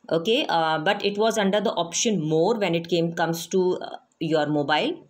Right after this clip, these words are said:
Uh, however, here it is, uh, as a tab, it ca-, you can see here. And the same, uh, you know, folders are also mentioned. Uh, so it's quite simple when you go through your, uh, Teams on laptop,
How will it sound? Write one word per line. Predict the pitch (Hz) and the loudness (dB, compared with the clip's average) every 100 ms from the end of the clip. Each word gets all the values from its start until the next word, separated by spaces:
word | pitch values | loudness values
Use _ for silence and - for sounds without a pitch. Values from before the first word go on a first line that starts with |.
| - | -8
Uh, | 165 | -4
however, | 170 180 208 | 0 0 0
here | 214 196 208 | 0 2 0
it | 202 208 | 2 0
is, | 196 - | 0 0
uh, | - 151 151 - | 2 2 2 2
as | 160 160 | 0 0
a | 170 | 0
tab, | 170 156 170 - | 0 0 -2 -6
it | 165 - | -10 -6
ca-, | - | -2
you | 160 | 0
can | 165 170 165 | 0 0 -2
see | 185 185 185 | 0 2 2
here. | 170 320 - - - - - - | 2 0 -8 -20 -20 -20 -14 -4
And | 254 277 | -2 0
the | |
same, | 302 262 262 285 277 - | 0 2 2 2 -2 -2
uh, | 165 165 165 | 2 4 4
you | 180 | 2
know, | 175 165 | 2 0
folders | 170 165 165 185 | 2 2 4 2
are | 185 175 | 2 2
also | 151 151 220 466 - _ - | 2 2 0 0 -4 _ -4
mentioned. | 156 139 120 - 131 - - - - - - | -2 -2 -4 -6 -8 -16 -20 -20 -20 -14 -2
Uh, | 147 143 143 | 0 2 2
so | - - 208 202 190 - - 208 | 0 2 4 4 2 -2 -4 -4
it's | 208 - | -2 -8
quite | - 208 226 247 | -2 2 2 2
simple | 254 226 214 226 208 | 2 2 4 2 4
when | 196 | 2
you | 196 196 196 170 160 | 4 2 2 0 2
go | 180 190 | 2 2
through | 202 208 202 196 - - - | 2 4 4 2 0 -8 -2
your, | 170 160 170 165 160 160 160 156 | 0 2 4 4 4 4 2 2
uh, | 147 147 170 | 2 0 2
Teams | 190 190 202 180 - | 2 4 2 0 -2
on | 160 160 156 | -2 0 2
laptop, | 143 143 - 185 247 | 0 0 0 -2 -2